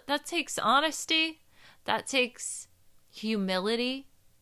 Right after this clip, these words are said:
And that takes being able to feel the discomfort that might arise in that moment as well, like the embarrassment, the shame, the guilt, the frustration, the irritation, the annoyance, whatever it is, that might also arise in that moment,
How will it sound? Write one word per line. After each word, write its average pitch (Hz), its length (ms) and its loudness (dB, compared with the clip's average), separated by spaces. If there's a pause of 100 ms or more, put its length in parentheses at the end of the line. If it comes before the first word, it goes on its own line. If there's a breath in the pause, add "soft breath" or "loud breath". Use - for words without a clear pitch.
(840 soft breath)
And 247 200 2
that 285 200 4
takes 277 500 2
being 302 320 0
able 285 280 2
to 277 180 -2
feel 262 280 0
the 233 140 -2
discomfort 240 840 -2
that 208 180 4
might 208 200 2
arise 196 520 6
in 190 140 -2
that 190 180 0
moment 185 340 -2
as 180 240 -4
well, 165 300 4
like 165 300 -8
the 180 180 -4
embarrassment, 185 880 -2
the 175 100 -8
shame, 175 720 0 (520 soft breath)
the 180 440 2
guilt, 190 640 0 (220 soft breath)
the 202 100 -4
frustration, 196 720 -2
the 185 140 -2
irritation, 185 540 -4
the 180 120 -4
annoyance, 180 420 -4
whatever 202 400 4
it 190 120 4
is, 180 420 6 (220 loud breath)
that 226 200 4
might 214 220 2
also 247 500 4
arise 180 500 4
in 180 180 -4
that 175 220 2
moment, 170 680 -2